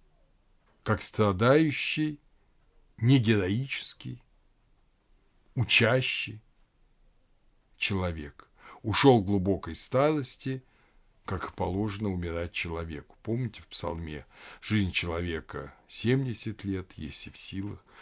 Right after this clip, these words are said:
восемьдесят лет, им большая часть труды и болезни". А с этим бы Будда согласился, и это он подтвердил своей жизнью.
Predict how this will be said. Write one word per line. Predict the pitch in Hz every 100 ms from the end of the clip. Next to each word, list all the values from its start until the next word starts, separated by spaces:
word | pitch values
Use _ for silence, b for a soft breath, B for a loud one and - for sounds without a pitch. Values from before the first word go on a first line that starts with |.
| B -
восемьдесят | 82 82 - 78 82 - 73 -
лет, | 95 117 123 - B B B B
им | 90 95 90 80
большая | 95 92 - - 85 82
часть | - 101 110 - - - _
труды | - 82 78 80
и | 80
болезни". | 76 78 71 65 - - _ _ _ _ b b b b b b b -
А | 98 - -
с | -
этим | 123 107 101
бы | 82
Будда | 80 85 71
согласился, | - 78 80 76 - 143 135 -
и | 107
это | 95 90
он | 92
подтвердил | 80 82 - 82 78 76 78 87 _ B B B B
своей | - - 87 85 80
жизнью. | 78 76 78 - -